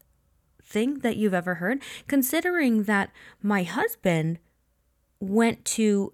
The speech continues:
L A with Matt to go to a Dodgers game. So I send him a text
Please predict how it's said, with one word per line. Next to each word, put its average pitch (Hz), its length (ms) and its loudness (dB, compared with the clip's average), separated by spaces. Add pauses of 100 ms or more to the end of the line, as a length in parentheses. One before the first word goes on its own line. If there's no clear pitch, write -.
(120)
L 202 260 2
A 180 380 2
with 175 260 -6
Matt 220 500 0 (400)
to 196 100 -4
go 151 240 2
to 147 160 0
a 147 40 -2
Dodgers 247 600 0
game. - 360 -16 (600)
So 302 220 -2
I 320 80 2
send 392 200 -2
him 427 120 0
a 285 60 2
text 170 360 -2